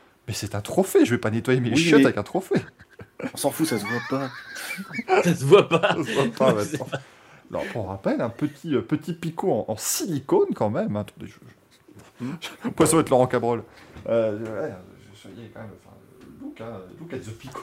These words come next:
Speaker 3: Est-ce que tu peux dire
Speaker 1: Look at
Speaker 3: qui est
Speaker 1: the
Speaker 3: Laurent
Speaker 1: picot
Speaker 3: Cabrol
Speaker 1: in
Speaker 3: pour les gens
Speaker 1: silicone,
Speaker 3: de,
Speaker 1: là, quand même,
Speaker 3: de
Speaker 1: c'est
Speaker 3: moins de
Speaker 1: incroyable, hein,
Speaker 3: trente ans ?
Speaker 1: c'est, c'est, c'est prodigieux comme... Oh, je suis prêt. <laughs> Bonsoir.
Speaker 3: <laughs>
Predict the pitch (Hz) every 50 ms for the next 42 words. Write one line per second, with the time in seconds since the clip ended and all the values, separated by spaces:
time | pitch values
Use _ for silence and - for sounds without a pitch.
0 | - - - - - - 160 165 151 156 180 262 - 185 160 151 143 139 135 131
1 | - - - 131 131 143 165 - - - - 107 110 - - - 330 359 277 208
2 | 285 170 - 185 170 175 127 127 127 131 156 147 - 185 185 233 381 277 175 135
3 | 143 139 131 113 117 110 98 - 107 98 98 - 110 - - - - 135 139 165
4 | 202 226 226 - 127 113 107 - - - - - - 226 247 277 175 185 160 -
5 | 151 - - - 135 143 151 - - _ _ _ - - - 151 113 113 107 -
6 | - 165 202 175 - - - 190 214 220 - - - - - - - - - -
7 | - -